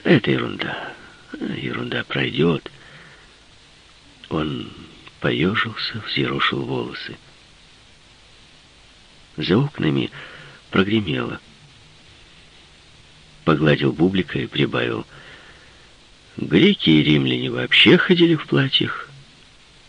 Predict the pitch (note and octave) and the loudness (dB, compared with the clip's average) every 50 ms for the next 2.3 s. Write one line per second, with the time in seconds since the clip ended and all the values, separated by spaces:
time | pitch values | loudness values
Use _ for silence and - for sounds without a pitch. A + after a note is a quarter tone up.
0 | - _ - - - - - - - - - - - - - - - - - - | -20 _ -20 -20 -20 -20 -20 -20 -20 -20 -20 -20 -20 -20 -20 -20 -18 -14 -4 0
1 | E2 D#2+ E2+ F2 - - - - - - D#2 D#2 D2 - - - E2 D#2+ C#2+ B1 | 2 2 2 0 -4 -10 -18 -20 -6 0 0 0 0 0 -2 -2 0 0 0 0
2 | A#1+ - A#1+ - - | 0 -2 -4 -6 -8